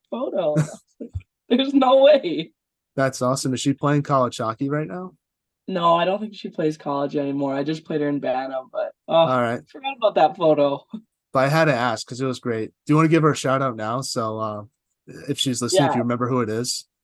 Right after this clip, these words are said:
Speaker 1: Uh, I believe her name was Charlie. So
Speaker 2: All right.
Speaker 1: Charlie,
Speaker 2: <laughs>
Speaker 1: hello. <laughs> I hope you're well. I'm sorry about that.
Speaker 2: It's a great photo, though. You have, I feel
Speaker 1: <laughs>
Speaker 2: like, uh, that's probably the most, do you think that's the best hockey photo of yourself?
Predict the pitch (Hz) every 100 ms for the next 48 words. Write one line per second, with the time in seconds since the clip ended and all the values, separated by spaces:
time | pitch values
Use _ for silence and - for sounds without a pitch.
0 | _ _ 175 180 190 196 185 185 202 233
1 | 277 330 330 294 247 - - 190 165 135
2 | 135 170 _ _ - - 143 190 196 220
3 | 269 - _ _ _ _ _ 156 - -
4 | _ _ _ _ _ 196 190 139 175 180
5 | 220 196 - _ _ 190 208 233 - 233
6 | 226 185 151 165 - 214 196 180 151 -
7 | 143 143 - - - _ _ _ _ 139
8 | 143 147 139 - 131 120 110 107 117 135
9 | 135 123 131 226 135 120 127 113 107 123
10 | 123 - 135 123 120 117 - - - 131
11 | 160 156 151 135 131 - 120 - 123 127
12 | 120 113 110 - 104